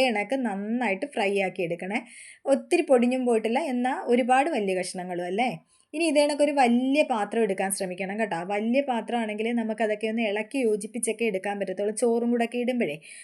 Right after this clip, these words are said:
അത് കാരണമാണ് ഞാൻ വലിയൊരു ഉരുളി എടുത്തേക്കുന്നത്.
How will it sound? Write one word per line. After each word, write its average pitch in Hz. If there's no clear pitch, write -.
അത് 233
കാരണമാണ് 247
ഞാൻ 214
വലിയൊരു 214
ഉരുളി 196
എടുത്തേക്കുന്നത്. 165